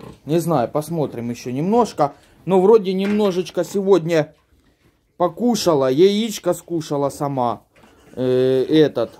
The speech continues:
Каши немножко собачьей мы ей дали, ну, вареная. Мы сейчас добавляем немножко рыбьего жира, он пахнет хорошо. И, то есть, она немножко кушает. Уже сама встает, когда мы приходим, то есть.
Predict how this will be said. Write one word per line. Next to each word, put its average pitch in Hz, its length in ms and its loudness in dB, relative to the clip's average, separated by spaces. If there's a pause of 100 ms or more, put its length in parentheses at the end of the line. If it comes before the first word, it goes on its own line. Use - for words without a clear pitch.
(1500)
Каши 214 380 0
немножко 170 520 -6
собачьей 147 560 -4
мы 131 140 -6
ей 131 180 -2
дали, 120 300 -2
ну, 202 220 0
вареная. 123 760 0 (380)
Мы 160 380 0
сейчас 160 380 -2
добавляем 156 540 2
немножко 156 480 -2
рыбьего 160 360 2
жира, 147 360 2
он 135 160 -4
пахнет 190 420 -2
хорошо. 123 540 -8 (680)
И, 185 420 -2
то 175 100 6
есть, 160 160 2
она 185 220 2
немножко 202 480 0
кушает. 127 600 -8 (1120)
Уже 180 220 4
сама 196 340 2
встает, 226 680 0
когда 202 220 -2
мы 202 140 -4
приходим, 190 680 -2
то 208 200 4
есть. - 320 -4